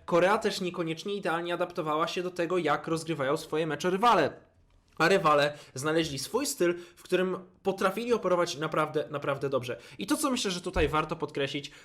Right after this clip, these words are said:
to jest fakt, że, mm, w Korei funkcjonowało to przeświadczenie, że jest to najlepszy region, że powinni grać swoje,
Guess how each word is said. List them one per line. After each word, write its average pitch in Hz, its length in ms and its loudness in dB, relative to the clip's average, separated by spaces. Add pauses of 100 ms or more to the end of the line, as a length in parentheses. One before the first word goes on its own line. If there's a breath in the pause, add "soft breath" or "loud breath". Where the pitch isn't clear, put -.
to 165 80 2
jest 165 140 2
fakt, 185 240 0
że, 170 300 0 (280 loud breath)
mm, 156 600 -6
w - 80 -20
Korei 202 640 2
funkcjonowało 190 580 0
to 175 80 -6
przeświadczenie, 131 640 -6
że 117 300 -2
jest 113 260 -8
to 202 60 -4
najlepszy 180 400 -2
region, 127 380 -2 (220 loud breath)
że 139 160 -2
powinni 143 400 -2
grać 180 240 0
swoje, 143 420 0